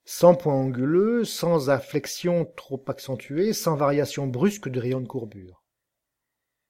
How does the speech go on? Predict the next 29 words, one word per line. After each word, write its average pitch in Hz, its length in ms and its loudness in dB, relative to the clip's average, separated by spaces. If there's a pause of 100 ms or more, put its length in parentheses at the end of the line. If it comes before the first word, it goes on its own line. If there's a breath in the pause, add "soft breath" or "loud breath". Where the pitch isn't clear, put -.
(480)
Cette - 320 -4
courbe 196 520 2 (640)
me 139 120 -4
représentera 190 760 2
la 165 100 4
loi 170 280 4
probable, 160 680 -2 (460 soft breath)
et 160 120 6
j'admets, 143 580 2 (840)
non 196 200 6
seulement 190 520 4
qu'elle 113 280 -4
me 120 120 -4
fait 123 200 -8
connaître 143 540 -2
les 113 140 -8
valeurs 131 240 0
de 117 60 -2
la 107 100 -4
fonction 117 380 -10
intermédiaire 113 760 -6 (1200)
entre 131 280 -6
celles 117 480 -4 (140)
qui 110 160 -10
ont 104 80 -6
été 104 320 -10
observées, 156 600 -6 (1300)
mais 170 160 2
encore 226 480 4